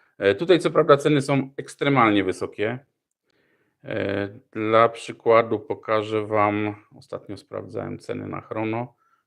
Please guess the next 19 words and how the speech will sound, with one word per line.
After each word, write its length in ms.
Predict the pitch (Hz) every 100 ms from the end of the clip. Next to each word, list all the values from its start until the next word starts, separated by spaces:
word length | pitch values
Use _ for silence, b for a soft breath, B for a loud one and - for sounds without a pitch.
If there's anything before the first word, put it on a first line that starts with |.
| _
i 60 | 101
to 140 | -
mi 160 | 104 104
się 160 | -
rzuciło 420 | 101 104 - 107 101
w 100 | 104
oczy. 400 | 101 - 123 127 - _ _ _ _ _ _ _ _ _ _ _ _ _ _ _ _ _ _ _ _ _ _ _ _ _ _ _ _ _ _ _ _ _ _ _ _ _ _ _ _ _ _ 151 - -
Balon 560 | - - 90 95 95 95
Blue, 340 | 104 101 101 -
a 60 |
dlaczego 420 | 101 104 - 185
on 180 | 185 151
zniknął? 520 | 117 113 - 151 156 151
Przecież 200 | - 120
był 180 | 131 117
tutaj 360 | 117 - 113 - _ _ _
Cartier 340 | 120 117 120 107
Balon 400 | 113 107 107 101
Blue. 420 | 104 104 135